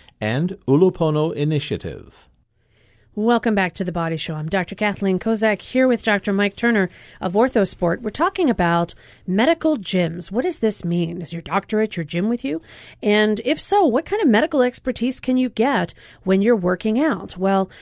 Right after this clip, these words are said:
Speaker 2: I gotta tell you, Doctor Mike, I have been humbled beyond belief when I have gone and thinking I'm using those machines and my body looks like that little stick figure on the machine and someone comes and says, "You're using it wrong." And I'm like, "Oh,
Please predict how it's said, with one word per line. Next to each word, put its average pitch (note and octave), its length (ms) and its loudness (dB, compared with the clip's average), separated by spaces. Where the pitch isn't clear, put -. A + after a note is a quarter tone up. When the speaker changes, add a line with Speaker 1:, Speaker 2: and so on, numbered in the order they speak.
Speaker 2:
I G3 100 -2
gotta C4+ 240 2
tell F3+ 220 -2
you, F#3+ 320 -10
Doctor G3+ 320 -4
Mike, F#3+ 260 0
I F#3+ 200 0
have G3+ 140 2
been G#3 160 0
humbled G#3+ 460 0
beyond A3 380 0
belief E3+ 440 -2
when F#3+ 180 2
I F3+ 180 2
have G3+ 120 0
gone G#3 480 2
and F3+ 260 -4
thinking C#4+ 400 0
I'm B3+ 280 0
using B3+ 400 -2
those A#3+ 260 0
machines A3 640 0
and F#3+ 160 2
my G3+ 240 4
body A#3 340 4
looks A3+ 300 0
like A3 160 0
that G#3+ 180 0
little A3 180 -4
stick A#3+ 300 -6
figure A#3+ 300 -2
on A#3+ 140 0
the A#3 60 0
machine A3+ 600 0
and G#3 200 2
someone A#3+ 320 4
comes A#3 280 2
and G#3+ 120 0
says, F#3+ 320 2
"You're G3+ 160 4
using G#3+ 400 2
it A3 140 2
wrong." F3+ 480 0
And F3+ 140 -2
I'm G3 100 2
like, G3 220 2
"Oh, F3+ 160 -2